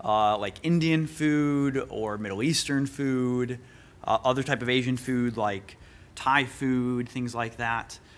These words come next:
Um, and so, you know, if I'm at a restaurant, imagine myself at a restaurant and I'm ordering, "Can I get, uh, you know, a nice bowl of tikka masala or red curry or maybe, uh,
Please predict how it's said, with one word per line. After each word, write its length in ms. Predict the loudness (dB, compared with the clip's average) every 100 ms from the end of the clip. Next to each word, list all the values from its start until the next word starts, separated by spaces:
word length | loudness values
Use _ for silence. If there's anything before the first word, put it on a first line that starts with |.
| -20 -20 -20 -10
Um, 520 | -4 -2 -2 -6 -14 -18 -20 -20 -20 -14
and 180 | -10 -8
so, 360 | -4 -4 -4
you 160 | -4 -4
know, 60 | 2
if 60 |
I'm 200 | 4 6
at 100 | 6
a 60 | 6
restaurant, 480 | 2 2 2 2 4
imagine 340 | 4 4 2
myself 380 | -2 0 -2 0
at 60 | 2
a 20 |
restaurant 560 | 2 2 -2 2 2
and 240 | 0 -4 -10 -16 -20 -20 -20 -6
I'm 100 | -4
ordering, 720 | 2 4 4 4 4 4 2 -4 -14 -20 -20 -20 -20 -20 -20 -20 -20 -20 -20 -4
"Can 100 | 2
I 80 | 2
get, 220 | 2 -4 -8
uh, 140 | -6 -4
you 160 | 0 0
know, 60 | 2
a 40 |
nice 220 | 0 0
bowl 380 | -2 2 2 2
of 160 | -2 -14 -20 -14
tikka 260 | -8 -4 -2
masala 800 | -2 0 4 6 6 6 6 4
or 160 | -2
red 320 | -2 0 0 -2
curry 540 | -4 -2 0 0 -2
or 300 | -2 -6 -10 -16 -20 -16
maybe, 460 | -10 -6 -4 -4 -4
uh, 260 | -2 -2